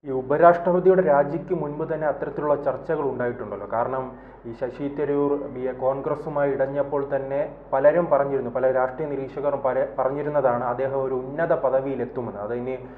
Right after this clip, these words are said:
വിദേശകാര്യവുമായി ബന്ധപ്പെട്ട എന്തെങ്കിലും വകുപ്പാണോ അതോ, ആ, ഈ ഉപരാഷ്ട്രപതിയാണോ എന്ന രീതിയിലുള്ള ചർച്ചയാണ് ഉണ്ടായത്. അതിനിടയിലാണ് ഇത്തരത്തിൽ,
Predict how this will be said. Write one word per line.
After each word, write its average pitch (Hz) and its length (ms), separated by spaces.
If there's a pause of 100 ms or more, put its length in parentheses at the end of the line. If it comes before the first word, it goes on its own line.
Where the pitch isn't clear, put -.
(200)
വിദേശകാര്യവുമായി 147 960
ബന്ധപ്പെട്ട 135 420
എന്തെങ്കിലും 127 380
വകുപ്പാണോ 123 580
അതോ, 139 420 (240)
ആ, 131 180
ഈ 143 180
ഉപരാഷ്ട്രപതിയാണോ 151 1120
എന്ന 151 200
രീതിയിലുള്ള 151 420
ചർച്ചയാണ് 160 680
ഉണ്ടായത്. 127 320
അതിനിടയിലാണ് 170 1080
ഇത്തരത്തിൽ, 156 480